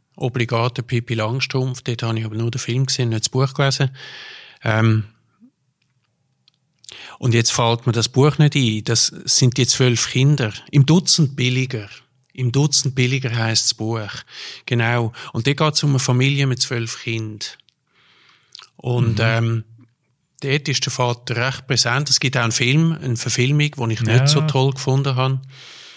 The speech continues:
Speaker 1: Aber das Buch habe ich, ähm, von meiner Mutter bekommen. Das hat sie als Kind schon gehabt.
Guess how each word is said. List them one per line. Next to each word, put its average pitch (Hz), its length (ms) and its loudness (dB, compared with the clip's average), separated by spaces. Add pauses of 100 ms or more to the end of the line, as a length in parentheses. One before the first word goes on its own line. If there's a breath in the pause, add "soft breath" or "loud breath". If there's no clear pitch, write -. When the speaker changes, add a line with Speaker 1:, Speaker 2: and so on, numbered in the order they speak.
(180 loud breath)
Speaker 1:
Aber 120 180 -4
das 147 300 2
Buch 156 320 2
habe 143 180 2
ich, 127 220 2
ähm, 110 320 -2
von 113 180 -6
meiner 107 240 -6
Mutter 160 440 -2
bekommen. 160 580 -6 (220)
Das 123 200 -6
hat 117 120 -6
sie 147 260 0
als 156 180 -4
Kind 147 300 -2
schon 139 180 -8
gehabt. 147 400 -4